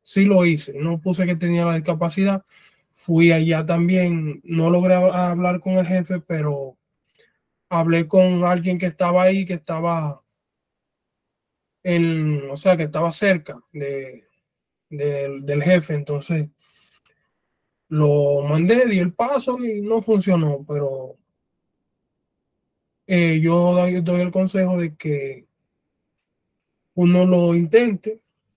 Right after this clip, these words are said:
también de que tenga varias alternativas, como ya había dicho, como el trabajo freelancer, y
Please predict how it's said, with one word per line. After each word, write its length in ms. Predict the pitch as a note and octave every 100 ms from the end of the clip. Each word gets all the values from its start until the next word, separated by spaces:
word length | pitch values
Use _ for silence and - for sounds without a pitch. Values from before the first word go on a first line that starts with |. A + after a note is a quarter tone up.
| _
también 520 | - D#3 D3+ D#3+ E3
de 120 | F3 E3
que 120 | E3+
tenga 320 | D3+ E3+ E3
varias 320 | E3 E3 D#3
alternativas, 640 | D#3+ D#3 E3 D#3+ G3+ G3 F3+
como 200 | D#3+ D3+
ya 120 | D3+
había 240 | D3+ D#3
dicho, 400 | F3 G#3 - F3
como 560 | D#3 D#3 D3+ C#3 C3 - -
el 140 | D3 D3
trabajo 320 | C#3+ C#3+ D3+
freelancer, 760 | D#3 D#3+ F#3 F#3+ D#3+ F3+ F#3+ _ _ _ _ _ _ _ _ _ _ _ _ _
y 680 | E3+ D#3+ D#3+ D#3 D3+ C#3 C3+